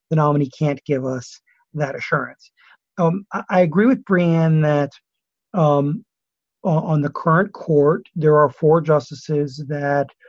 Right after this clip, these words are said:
would interpret the, uh, undue burden standard from a case called Casey, which is the prevailing standard for evaluating abortion laws. There are four justices that interpret that in a way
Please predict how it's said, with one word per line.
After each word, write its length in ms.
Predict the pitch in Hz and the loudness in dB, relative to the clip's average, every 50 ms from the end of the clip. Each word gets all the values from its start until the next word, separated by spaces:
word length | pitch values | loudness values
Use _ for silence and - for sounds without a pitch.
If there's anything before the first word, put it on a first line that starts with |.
| - _ _ _ _ | -20 _ _ _ _
would 280 | - 160 147 151 151 143 | -6 -4 0 2 2 2
interpret 680 | 139 139 131 - - 156 151 127 - 156 147 139 135 - - 262 | 0 -2 -6 -4 -4 -4 -4 -2 0 2 2 0 0 -4 -12 -10
the, 480 | 180 151 135 147 147 147 143 143 139 131 _ _ _ _ _ _ _ - | -8 -6 -2 -2 0 0 0 0 -2 -4 _ _ _ _ _ _ _ -6
uh, 200 | 147 139 151 - | -6 -6 -4 -2
undue 340 | 247 180 170 165 160 165 151 | 0 2 4 4 4 4 2
burden 400 | 123 160 156 151 151 143 156 147 | 2 4 2 4 4 2 0 -2
standard 560 | - - - 165 151 147 147 143 143 143 131 _ _ _ _ _ _ _ _ _ _ | -2 -2 -2 0 0 2 2 2 2 2 0 _ _ _ _ _ _ _ _ _ _
from 160 | - - 160 151 | -4 -2 -2 -2
a 40 | 143 | -2
case 280 | - - 156 147 135 | -4 -2 -2 -2 -4
called 240 | - - 143 139 127 _ | -4 -8 -10 -10 -10 _
Casey, 640 | - - - 175 160 151 - - 160 147 143 135 - _ _ _ _ _ _ - | -12 -4 -2 -2 -2 -2 -2 -2 0 0 0 -2 -6 _ _ _ _ _ _ -18
which 120 | 143 127 | -14 -12
is 120 | - 139 123 | -12 -10 -8
the 100 | 131 143 | -8 -8
prevailing 440 | - 151 139 156 156 156 156 151 143 | -6 -2 0 2 2 2 2 0 0
standard 340 | - - 156 147 147 135 127 - | -2 -2 -2 -2 -2 -4 -6 -6
for 380 | - 147 143 147 220 196 - _ _ - | -4 -2 -2 -2 -2 -4 -8 _ _ -10
evaluating 480 | - 165 147 156 151 151 147 143 143 143 | -6 0 2 2 4 4 4 4 2 0
abortion 420 | 139 135 143 139 131 - 156 143 | -2 -2 -2 -4 -4 -4 -6 -8
laws. 220 | 135 131 135 139 127 | -6 -8 -10 -10 -4
There 160 | - 160 147 | -2 -2 0
are 80 | 147 143 | 0 -2
four 260 | - - 180 175 190 | -4 -2 0 2 2
justices 720 | 196 170 175 160 160 - 160 - - 160 151 160 160 160 _ _ - _ _ _ _ _ - | 4 4 2 0 0 -4 -6 -2 2 2 2 2 0 -4 _ _ -20 _ _ _ _ _ -6
that 360 | 160 143 160 156 151 175 - | -2 2 2 2 2 2 0
interpret 540 | 226 165 151 - 170 156 160 - 165 156 - | -2 -2 0 0 0 0 0 -2 -2 0 2
that 220 | 175 156 151 151 | 2 2 2 2
in 80 | 151 147 | 2 2
a 80 | 147 | 2
way 520 | 143 143 147 147 147 147 147 147 143 139 | 4 4 4 6 6 6 6 4 2 2